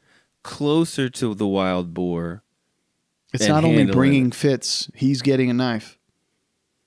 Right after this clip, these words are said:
Speaker 1: You, oh, so you are, you're empowering Fitz to get in the fight.
Speaker 2: I'm empowering Fitz to learn how to be a man. Yes,
Speaker 1: Wow.
Speaker 2: absolutely. <laughs> And what, what's great about this moment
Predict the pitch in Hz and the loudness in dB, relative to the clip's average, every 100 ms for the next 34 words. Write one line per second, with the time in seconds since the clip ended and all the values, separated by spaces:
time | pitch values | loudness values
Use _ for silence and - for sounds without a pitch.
0 | _ _ _ _ - 113 127 127 110 - | _ _ _ _ -6 -2 0 2 0 0
1 | 104 98 110 123 117 101 - _ _ _ | -2 -2 0 2 2 0 -6 _ _ _
2 | _ _ - 113 120 117 107 - 143 143 | _ _ -8 0 2 4 2 0 0 2
3 | 131 113 104 - 120 104 - 104 92 120 | 2 2 0 0 -2 -2 -6 -6 -4 -6
4 | 120 107 95 - 110 82 - - 127 202 | -6 -6 -6 -2 -4 -4 -10 -4 0 2
5 | 165 - 123 131 127 120 - 131 - - | 0 -2 -2 0 -2 -2 -2 -4 -4 -8
6 | - 120 - _ _ _ - 123 127 139 | -4 -4 -6 _ _ _ -8 -2 0 0
7 | 127 123 120 120 98 151 285 - _ _ | 0 0 0 0 0 0 0 -4 _ _
8 | _ - 165 262 - - - - - - | _ -2 0 0 -4 -2 0 2 4 4
9 | 247 - 139 - - _ _ - - - | 4 2 -4 -10 -16 _ _ -8 -8 -10
10 | - 277 - - - - - - - 143 | -14 -16 -16 -16 -16 -18 -20 -16 -2 0
11 | 147 156 151 147 147 147 - 175 226 160 | 0 0 0 0 0 0 2 2 2 2
12 | 151 143 127 147 233 165 113 | 0 0 0 2 2 2 -2